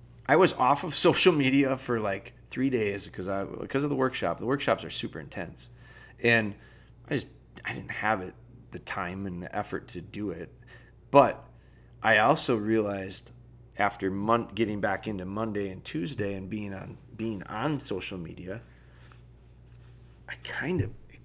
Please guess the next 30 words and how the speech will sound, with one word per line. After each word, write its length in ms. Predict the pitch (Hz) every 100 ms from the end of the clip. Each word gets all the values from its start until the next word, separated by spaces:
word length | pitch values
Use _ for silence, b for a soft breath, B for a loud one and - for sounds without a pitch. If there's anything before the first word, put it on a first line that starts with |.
| -
it's, 260 | - - - -
it's 180 | 120 -
disheartening 760 | 104 - - 135 - 113 98
a 40 |
bit. 380 | 90 82 110 - - B B
It's 140 | - -
fr-, 180 | - - -
I, 140 | 113 B B B
but 580 | - 120 147 127 - - - - - - - -
it 180 | 131 120
is 240 | 143 151
if 140 | 147
it, 80 | 117 101 -
if 160 | 123
I 80 | 104
allow 380 | 101 95 107 117
it 100 | 110
to 80 | 92
get 320 | 90 110 -
to 100 | -
me. 180 | 80 - - - -
It 120 | 101
is 180 | 123 143
if 140 | 143
I 100 | 110
allow 260 | 104 107 110
it 100 | -
to 100 | 110
affect 460 | - - 98 - -
me. 160 | -